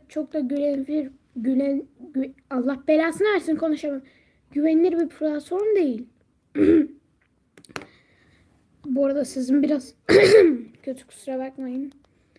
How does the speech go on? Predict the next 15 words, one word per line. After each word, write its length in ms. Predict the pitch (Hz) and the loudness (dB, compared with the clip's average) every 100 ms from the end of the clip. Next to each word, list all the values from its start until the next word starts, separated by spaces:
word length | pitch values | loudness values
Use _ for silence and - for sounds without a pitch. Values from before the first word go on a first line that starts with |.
| _ _ _ _ - | _ _ _ _ -4
Ya 260 | 262 262 - _ 262 | -2 -2 -6 _ -4
ondan 440 | 277 285 311 302 | 0 2 2 2
dolayı 520 | 254 240 247 294 359 _ _ _ _ _ _ _ - | 0 0 0 0 -4 _ _ _ _ _ _ _ -6
öyle 260 | 277 262 | -2 -2
yani. 320 | 240 226 233 247 _ _ _ - 262 | -4 -12 -14 -18 _ _ _ -12 -2
Cumartesi 800 | 269 320 403 403 415 - 427 | 2 4 2 0 -4 -2 -2
veya 260 | 330 349 381 | 0 0 -4
pazar 460 | - 285 285 311 277 | -4 -4 -2 -2 -2
da 40 | |
açabilirim. 760 | 247 - 240 240 233 240 269 - _ _ _ _ _ _ _ _ _ _ _ _ _ _ _ _ _ _ - | -4 -6 -8 -6 -8 -8 -10 -12 _ _ _ _ _ _ _ _ _ _ _ _ _ _ _ _ _ _ -2
Bunu 300 | 247 359 427 | 2 4 2
shorts 420 | - 349 349 - | 0 -4 -4 -4
olarak 420 | 320 320 320 320 | -2 -2 -2 -6
da 160 | 294 247 | -8 -4
duyuracağım. 680 | 262 247 254 254 254 302 | -4 -2 -2 -2 -4 -4